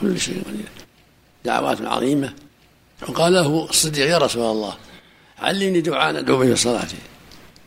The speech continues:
قال: "قل: 'اللهم إني ظلمت نفسي ظلما كثيرا ولا يغفر الذنوب إلا أنت، فاغفر لي مغفرة من عندك وارحمني إنك أنت الغفور الرحيم.'" وهذا الحديث من أصح الأحاديث، فيستحب للمؤمن أن يدعو بهذا الدعاء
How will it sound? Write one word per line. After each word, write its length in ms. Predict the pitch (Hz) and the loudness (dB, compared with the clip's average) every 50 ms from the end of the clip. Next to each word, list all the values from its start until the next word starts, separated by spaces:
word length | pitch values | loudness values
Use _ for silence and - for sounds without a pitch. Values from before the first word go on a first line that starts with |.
| _ _ _ _ _ - | _ _ _ _ _ -6
قال: 180 | 139 139 131 131 | -4 -2 -2 0
"قل: 180 | 151 185 190 | 2 4 6
'اللهم 440 | 170 156 151 147 135 131 139 135 127 | 6 6 6 4 4 4 2 2 2
إني 220 | 127 127 123 123 | 2 2 2 4
ظلمت 340 | 120 117 120 117 120 120 104 | 4 4 4 4 4 4 4
نفسي 360 | 123 135 135 123 - - 123 | 4 6 6 4 4 2 0
ظلما 320 | 117 127 143 147 135 131 123 - | 2 4 4 4 4 4 2 0
كثيرا 460 | 110 104 98 135 156 117 92 87 - - - - - - - - - - - - _ - | -2 -2 -2 -2 -2 -2 -4 -8 -14 -18 -20 -20 -20 -20 -20 -20 -20 -20 -20 -18 _ -2
ولا 300 | 143 131 127 135 135 135 | 0 2 2 2 2 2
يغفر 200 | 127 - 113 135 | 2 2 2 4
الذنوب 300 | 143 147 139 135 135 131 | 4 4 4 4 2 2
إلا 360 | 127 131 127 - - - - | 0 0 -2 -2 -2 -2 -2
أنت، 180 | 180 - - - - - - - - - - | -4 -6 -8 -12 -16 -18 -20 -20 -20 -20 -6
فاغفر 260 | - - 143 123 - - | -2 0 2 4 4 4
لي 200 | 127 127 123 123 | 4 6 6 6
مغفرة 500 | 123 120 117 117 107 123 123 117 107 113 | 4 4 4 2 2 0 0 2 2 2
من 220 | 120 117 123 135 | 2 4 4 4
عندك 220 | 170 165 175 120 | 4 4 2 2
وارحمني 480 | 113 113 113 - 117 127 123 120 170 196 | 0 -2 0 2 4 4 4 4 4 4
إنك 320 | 196 101 87 - - - | 6 6 6 6 2 0
أنت 240 | 135 139 135 - - | 2 2 2 2 0
الغفور 320 | - - - 117 - 208 202 - | -2 -4 -6 -4 -4 -4 -6 -6
الرحيم.'" 200 | - - - - - - - _ _ _ _ _ _ _ _ _ _ _ - | -8 -10 -10 -10 -12 -16 -20 _ _ _ _ _ _ _ _ _ _ _ -8
وهذا 260 | 110 113 139 151 139 - | -2 0 2 2 2 2
الحديث 240 | - - 131 135 | 2 0 -2 -2
من 240 | 127 135 139 - - - - | -4 -4 -6 -8 -10 -6 -4
أصح 240 | - - 131 - 127 | -2 0 0 0 0
الأحاديث، 540 | 135 - 117 - - - - - - - - - - - - - - - - _ - - _ _ _ _ - - | 0 0 0 0 0 -2 -2 -6 -8 -12 -16 -18 -20 -20 -20 -20 -20 -20 -20 _ -20 -20 _ _ _ _ -6 -4
فيستحب 420 | 139 143 135 - - 131 139 139 | 0 2 2 2 2 0 0 2
للمؤمن 320 | 139 165 180 170 170 175 175 | 4 4 4 4 2 2 4
أن 60 | 175 | 6
يدعو 220 | 156 139 123 131 | 6 6 4 4
بهذا 240 | 131 127 117 110 113 | 2 2 2 2 2
الدعاء 420 | 110 113 107 104 101 101 - - | 0 0 0 -2 -2 -2 -2 -6